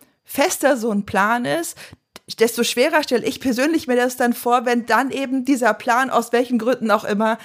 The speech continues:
nicht klappt. Und wenn dann eben, ähm, ja,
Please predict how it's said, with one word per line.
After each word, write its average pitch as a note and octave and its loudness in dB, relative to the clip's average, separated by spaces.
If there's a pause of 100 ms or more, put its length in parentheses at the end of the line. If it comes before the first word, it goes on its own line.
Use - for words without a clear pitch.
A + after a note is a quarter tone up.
(260)
nicht B3 0
klappt. - -2
Und G#3+ 0
wenn A3+ 2
dann A3 0
eben, A#3 0
ähm, A3 2 (1160)
ja, G3+ 0